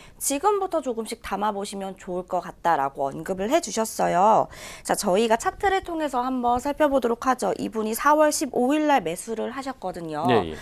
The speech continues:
Speaker 1: 어, 매수 타이밍은 좋은지, 비중이 이십 퍼센트인데 좀 어떤지
Speaker 2: 예.
Speaker 1: 자세하게 분석 부탁드릴게요.
Speaker 2: 예, 차트 보시-, 보시면서 제가 말씀드리겠습니다.
Speaker 1: 네.
Speaker 2: 어, 제가 이렇게,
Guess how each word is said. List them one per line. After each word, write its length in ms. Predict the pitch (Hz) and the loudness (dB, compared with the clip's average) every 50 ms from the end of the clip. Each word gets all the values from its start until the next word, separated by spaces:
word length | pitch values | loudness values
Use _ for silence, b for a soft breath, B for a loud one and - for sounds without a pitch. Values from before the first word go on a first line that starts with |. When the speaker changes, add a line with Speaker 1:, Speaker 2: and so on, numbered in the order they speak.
| B B | B B
Speaker 1:
어, 80 | - 127 | -6 2
매수 280 | 147 165 180 196 - | 4 4 4 2 0
타이밍은 460 | - 247 240 240 240 226 220 220 214 | -4 -2 -2 0 0 -2 -2 -4 -6
좋은지, 720 | 208 - 202 180 175 170 160 151 - 185 202 202 180 139 - B B B B | -4 -4 -4 -4 -4 -4 -6 -4 -2 0 0 2 0 0 -2 B B B B
비중이 340 | - 214 190 - 220 220 190 | -12 -10 -8 -6 -4 -4 -4
이십 200 | 170 - - - | -4 -8 -10 -8
퍼센트인데 580 | - 220 208 233 208 202 214 180 175 226 262 254 | -8 -6 -6 -6 -8 -8 -10 -8 -6 -4 -6 -4
좀 160 | - 233 156 | -6 -6 -6
어떤지 800 | 139 156 - - 208 214 214 196 - 175 185 208 220 185 131 - - | -6 -8 -4 -4 -2 -2 -2 -4 -4 -4 -2 -2 -2 -2 -4 -4 -6
Speaker 2:
예. 120 | 214 185 | -6 -6
Speaker 1:
자세하게 400 | 165 - 202 - 208 196 190 185 | -6 -8 -4 -2 -2 -2 -2 -4
분석 400 | 180 - 214 202 190 208 196 - | -8 -6 -8 -8 -8 -8 -10 -12
부탁드릴게요. 800 | - - - - 175 - - 170 - - - - 135 135 - - - _ - | -16 -16 -14 -14 -14 -14 -14 -14 -14 -14 -14 -12 -12 -10 -10 -12 -8 _ -4
Speaker 2:
예, 100 | 127 107 | -4 -4
차트 640 | - - 202 208 208 185 165 151 143 143 139 135 139 B B B | 0 0 0 2 2 4 6 6 8 8 6 4 2 B B B
보시-, 380 | - - 120 - 139 131 123 - - | -14 -12 -10 -8 -8 -8 -8 -10 -10
보시면서 640 | - 123 123 143 131 117 101 107 101 101 107 120 120 - _ | -10 -6 -4 -2 -4 -2 -2 -2 -2 -2 -4 -6 -8 -14 _
제가 320 | - - 98 95 95 95 92 _ _ _ | -20 -18 -16 -16 -16 -18 -20 _ _ _
말씀드리겠습니다. 800 | - - - - - - - 101 104 95 - - - 85 - - | -20 -20 -18 -18 -18 -16 -12 -12 -12 -12 -12 -14 -18 -16 -12 -10
Speaker 1:
네. 460 | - 180 180 170 165 175 233 320 392 b b b b b b b b _ _ _ _ _ _ _ _ | -8 -8 -8 -8 -6 -6 -6 -8 -8 b b b b b b b b _ _ _ _ _ _ _ _
Speaker 2:
어, 560 | _ - 101 95 95 95 92 95 95 95 95 95 | _ -14 -14 -12 -12 -12 -12 -12 -12 -12 -12 -14
제가 180 | - - 101 101 | -12 -10 -8 -8
이렇게, 300 | 104 107 - 104 90 87 | -8 -8 -10 -12 -12 -12